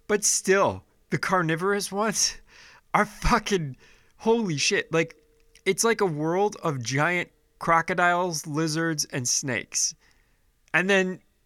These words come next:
giant cockroaches and mosquitoes. I mean, you're fucking kidding me. I just, I don't know why I had a weird,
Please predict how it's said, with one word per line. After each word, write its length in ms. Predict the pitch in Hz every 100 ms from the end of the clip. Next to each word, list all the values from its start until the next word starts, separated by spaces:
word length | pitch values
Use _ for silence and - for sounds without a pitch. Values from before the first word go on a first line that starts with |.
| - 151
giant 380 | 160 165 160
cockroaches 720 | 156 151 143 156 139 147 139 123
and 100 | 123
mosquitoes. 760 | 117 - 131 98 - - - _ _ _
I 80 | -
mean, 160 | 185 226
you're 100 | 254
fucking 580 | - - 233 220 196 165
kidding 380 | 196 190 165
me. 220 | 110 - - _ _ _ _ _ -
I 120 | - 151
just, 320 | 165 - - -
I 140 | - 160
don't 140 | 175
know 100 | 170
why 420 | 151 151 147 123 113 _ -
I 40 | 139
had 200 | 131 117
a 80 |
weird, 400 | 104 131 135 123